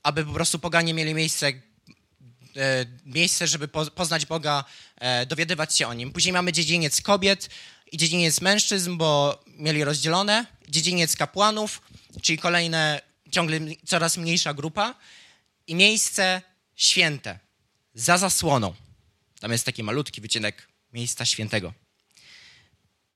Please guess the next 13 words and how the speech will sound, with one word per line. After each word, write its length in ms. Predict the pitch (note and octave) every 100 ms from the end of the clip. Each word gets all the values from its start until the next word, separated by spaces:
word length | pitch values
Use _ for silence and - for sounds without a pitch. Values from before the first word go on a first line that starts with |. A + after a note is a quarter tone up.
| _ _ _ _ _ _ _ _
Miejsce 360 | - F#3 A3 G#3+
święte, 520 | - F#3 C#3 A#2 E2+ - _ _ _ _
czyli 420 | - F#3 D#3 G2+ F#2+ _ _ _ _ _ _ -
miejsce, 680 | D3 F3+ F#3 - A#2 A#2 C3+ _ _ _ -
gdzie 220 | C3 D#3
jest 420 | D#3 D3+ - - _
obecność 800 | A#2+ A#2+ C3 - B2+ A#2 - - _ _ _ _ _ _
Boga. 440 | - G#2+ C#3+ B2 F#2 _ _ _ _ _ _ _ - - -
W 60 |
Starym 360 | - G3 G#3 A3+
Testamencie 800 | G#3 - F#3+ E3+ B2+ B2 B2+ D3 _ _ _ _ _ _ _ _ _ _ -
dowiadujemy 760 | A#2+ C#3+ D#3 D#3 E3 F#3 D3+ B2
się, 280 | - F#2+